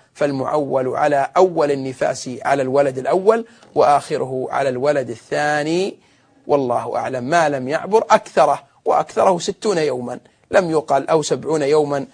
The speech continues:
على الخلاف، فإنه إن زاد على ذلك فإنه لا يعول عليه، والله أعلم.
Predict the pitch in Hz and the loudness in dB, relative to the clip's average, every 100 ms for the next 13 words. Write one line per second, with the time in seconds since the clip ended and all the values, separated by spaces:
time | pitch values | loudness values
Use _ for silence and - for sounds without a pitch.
0 | _ - 156 139 - 147 143 151 - _ | _ -2 0 0 0 2 2 2 -4 _
1 | _ _ - - 156 143 135 - 214 143 | _ _ -2 0 0 -4 -4 -2 0 0
2 | 117 123 123 123 120 143 330 - 359 156 | 0 -2 -4 -4 0 0 -2 -4 -4 -4
3 | 143 135 123 117 127 123 113 113 120 127 | -2 0 0 0 -2 -2 -4 -4 -4 -2
4 | 123 - _ _ _ _ - 135 113 117 | -4 -12 _ _ _ _ -2 0 0 -2
5 | 113 117 127 113 | -4 -4 -6 -8